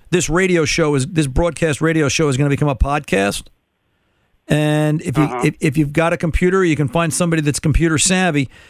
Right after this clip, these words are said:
Speaker 1: Just go out and Google Ron Ananian podcast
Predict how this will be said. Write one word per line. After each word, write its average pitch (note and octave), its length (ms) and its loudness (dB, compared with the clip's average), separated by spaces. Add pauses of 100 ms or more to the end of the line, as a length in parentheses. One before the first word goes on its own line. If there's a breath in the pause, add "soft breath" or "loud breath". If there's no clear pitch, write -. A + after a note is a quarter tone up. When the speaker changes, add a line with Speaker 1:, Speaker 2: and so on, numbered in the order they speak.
(120 loud breath)
Speaker 1:
Just F3 220 2
go E3+ 160 2
out E3 180 2
and D3+ 140 0
Google D#3+ 320 2
Ron D3+ 260 2
Ananian D#3 500 2
podcast C#3+ 720 0